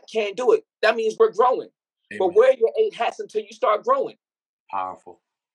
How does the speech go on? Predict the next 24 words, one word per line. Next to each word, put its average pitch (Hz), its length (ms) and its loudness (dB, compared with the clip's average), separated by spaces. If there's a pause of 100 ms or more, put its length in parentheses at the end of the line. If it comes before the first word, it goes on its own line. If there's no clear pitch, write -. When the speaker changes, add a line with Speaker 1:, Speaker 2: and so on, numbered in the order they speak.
(180)
Speaker 2:
Powerful, 101 540 -6
man. 90 420 -20
Powerful. 117 540 2
Great 143 280 2
stuff. - 400 -2
Pressure. - 460 2 (540)
Speaker 1:
Amen. 175 180 6
Speaker 2:
Pressure 180 260 2
for 180 200 0
surety. 175 800 2 (100)
Amen. 123 360 -2
<laughs> 127 460 -6
Speaker 1:
Yeah, 185 120 6
yeah, 190 160 2
yeah. 190 140 4 (100)
And, 185 120 2
and, 196 160 -6
and 202 160 -6
I'm, 233 120 -2
I'm, 233 180 -2
I'm 233 140 0
gonna 240 120 -4
release 233 360 0
it. - 100 -6